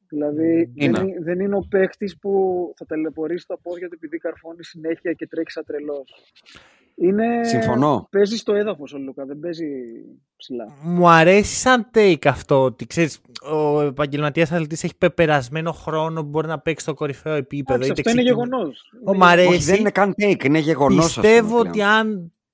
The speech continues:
Speaker 2: πάμε με αυτή τη λογική, ο Λούκα θα φτάσει στο είκοσι. Θα είναι, ξέρω εγώ, τριάντα πέντε, τριάντα έξι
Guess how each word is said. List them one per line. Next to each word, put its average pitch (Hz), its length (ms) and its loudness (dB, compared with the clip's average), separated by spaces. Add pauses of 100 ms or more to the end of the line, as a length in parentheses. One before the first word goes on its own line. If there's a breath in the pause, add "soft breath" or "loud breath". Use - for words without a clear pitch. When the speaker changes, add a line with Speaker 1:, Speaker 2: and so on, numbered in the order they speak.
(100)
Speaker 2:
πάμε 190 240 4
με 185 100 2
αυτή - 200 -2
τη 185 40 -4
λογική, 180 340 0
ο 220 80 2
Λούκα 214 380 -2
θα 196 120 -4
φτάσει 196 380 -2
στο 175 140 -6
είκοσι. 170 500 -4 (540)
Θα 156 180 0
είναι, 180 180 0
ξέρω 160 200 -2
εγώ, 165 100 0
τριάντα 147 340 0
πέντε, 180 320 2
τριάντα 151 340 -2
έξι 160 580 0